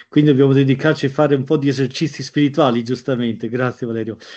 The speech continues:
E Valerio, poi sai, eh, Maria ha preparato anche una bellissima preghiera in onore di Santa, eh, Margherita da Cortona, se magari ce lo può leggere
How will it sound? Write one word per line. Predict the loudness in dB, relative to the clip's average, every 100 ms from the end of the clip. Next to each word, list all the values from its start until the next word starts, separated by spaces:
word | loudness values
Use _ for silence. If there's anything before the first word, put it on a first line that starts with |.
| -20 -4
E | -2
Valerio, | 2 2 2
poi | 2 0
sai, | 0 0 -2 -2
eh, | -8 -6 -4 -4 -4
Maria | -4 -2 0 0
ha | -2
preparato | -8 -6 -4 -2 -4
anche | -6
una | -8 -6
bellissima | -6 -8 -10 -12
preghiera | -10 -10 -4 0 0 -2 -10 _ _ -10
in | -4
onore | -2 0 0
di | 0 -4
Santa, | -8 -6 -6 -4 -4 -2 -4 -8 -12
eh, | -10 -10 -10 -12 -12 -6
Margherita | -2 -2 -2 -2 0
da | -2
Cortona, | -4 -2 2 2 2
se | -2 -2 0
magari | 0 0 -2
ce | 0
lo | -4
può | 0 2
leggere | 2 2 0 0 -2